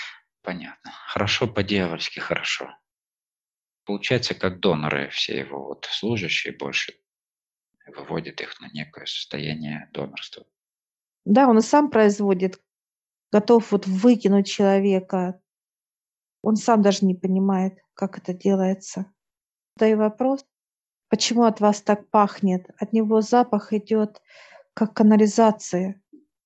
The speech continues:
Speaker 2: Он говорит, «Я не знаю», он, он не знает, он удивлен
Speaker 1: Но он
Speaker 2: просто
Speaker 1: вообще
Speaker 2: он
Speaker 1: удивлен самому пониманию, что он здесь и что есть такое понимание.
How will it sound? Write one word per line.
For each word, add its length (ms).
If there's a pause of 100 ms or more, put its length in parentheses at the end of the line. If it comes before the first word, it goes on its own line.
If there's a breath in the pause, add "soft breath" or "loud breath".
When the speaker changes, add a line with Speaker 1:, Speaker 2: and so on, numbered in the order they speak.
(540)
Speaker 2:
Он 240
говорит, 540
«Я 160
не 140
знаю», 400
он, 260
он 100
не 140
знает, 400
он 160
удивлен 440 (220)
Speaker 1:
Но 140
он 80
Speaker 2:
просто 60
Speaker 1:
вообще 220
Speaker 2:
он 120
Speaker 1:
удивлен 580
самому 480
пониманию, 600
что 260 (320)
он 260
здесь 480
и 40
что 300
есть 340
такое 260
понимание. 480